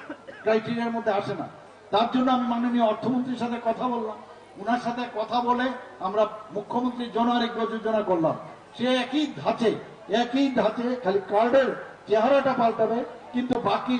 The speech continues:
সব সুযোগ সুবিধা পাঁচ লক্ষ টাকা করে পাবে। এম প্যানেল যতগুলো হসপিটাল আছে সেখানে যাবে। আমাদের এখানে already দুটো মেডিকেল কলেজ আছে, আরেকটা মেডিকেল কলেজ এর মধ্যে শুরু হবে। আইন টাইন মেনলে, মানলে আমরা নিশ্চয়ই করব।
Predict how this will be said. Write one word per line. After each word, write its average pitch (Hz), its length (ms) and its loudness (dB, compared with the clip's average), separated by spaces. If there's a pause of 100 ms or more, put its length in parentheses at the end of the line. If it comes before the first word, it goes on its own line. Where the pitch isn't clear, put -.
সব 277 160 4 (360)
সুযোগ 233 300 -2
সুবিধা 233 460 2 (260)
পাঁচ 214 320 0
লক্ষ 240 220 2
টাকা 233 240 4
করে 226 280 0
পাবে। 202 220 0
এম 226 320 0
প্যানেল 226 300 0
যতগুলো 226 420 -2
হসপিটাল 220 500 -2
আছে 220 220 0 (260)
সেখানে 254 420 2
যাবে। 190 200 0 (480)
আমাদের 226 380 2
এখানে 233 360 2 (100)
already 208 320 2
দুটো 214 280 0
মেডিকেল 226 440 2
কলেজ 226 240 2
আছে, 208 220 0 (320)
আরেকটা 220 380 2
মেডিকেল 226 440 0
কলেজ 226 280 2 (300)
এর 202 220 2
মধ্যে 220 320 2
শুরু 220 220 2 (100)
হবে। 214 160 2
আইন 214 180 0
টাইন 214 200 -2
মেনলে, 214 540 -2
মানলে 220 320 0
আমরা 214 220 -4
নিশ্চয়ই 254 360 -8
করব। 160 220 -6